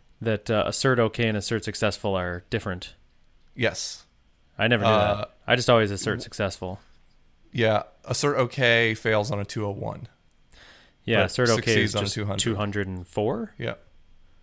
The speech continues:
Speaker 1: And then successful is any two hundred?
Speaker 2: Yeah, I don't know. I know that two hundred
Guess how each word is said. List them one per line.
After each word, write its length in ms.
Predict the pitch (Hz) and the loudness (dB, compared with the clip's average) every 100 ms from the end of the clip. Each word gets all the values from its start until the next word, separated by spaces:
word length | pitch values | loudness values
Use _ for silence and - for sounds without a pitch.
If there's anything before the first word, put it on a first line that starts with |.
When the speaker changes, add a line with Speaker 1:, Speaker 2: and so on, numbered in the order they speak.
| _ _ - - - - | _ _ -20 -20 -16 -10
Speaker 1:
And 100 | 117 | -4
then 140 | 110 101 | -4 -4
successful 600 | - 117 104 - 107 98 | -2 0 0 2 2 2
is 300 | 92 - - | -2 -8 -4
any 180 | 110 110 | -4 -2
two 140 | 123 | -2
hundred? 360 | 120 120 131 131 - - - - - - - - | 0 0 0 -2 -12 -20 -20 -20 -20 -20 -20 -6
Speaker 2:
Yeah, 300 | 127 120 113 | 2 4 4
I 60 | 113 | 4
don't 140 | 117 | 2
know. 260 | 110 104 107 | 2 0 -2
I 120 | 117 117 | 0 4
know 220 | 131 139 | 4 4
that 300 | 127 110 - - _ - | 2 0 -4 -20 _ -6
two 180 | 127 | -4
hundred 560 | 120 117 110 104 98 | 0 0 0 -4 -4